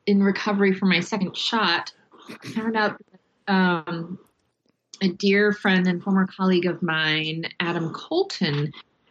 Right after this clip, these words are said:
died of a massive heart attack over the weekend, and he was my age, you know, early fifties,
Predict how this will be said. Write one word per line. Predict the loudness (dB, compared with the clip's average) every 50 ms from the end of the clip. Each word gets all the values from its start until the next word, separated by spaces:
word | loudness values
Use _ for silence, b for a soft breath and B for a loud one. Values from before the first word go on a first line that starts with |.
| _ 0
died | 2 2 4 4 4 4 4 4 2 2 2 2
of | 2 2 2 2 0 -2 -2 -2
a | -2
massive | 0 0 0 0 -2 -2 -6 -8
heart | -8 -4 -4 -2 -2
attack | -2 -4 -4 -4 -2
over | 0 0
the | 0 0
weekend, | 0 0 0 0 0 0
and | 2
he | 2
was | 0 0
my | 2 2 2 4
age, | 4 4 4 4 4 2 2 0 0 -2 -4
you | -4
know, | -4 -2
early | -2 0 2 2 0 0
fifties, | 0 -4 -4 -2 -2 -2 0 2 2 2 2 0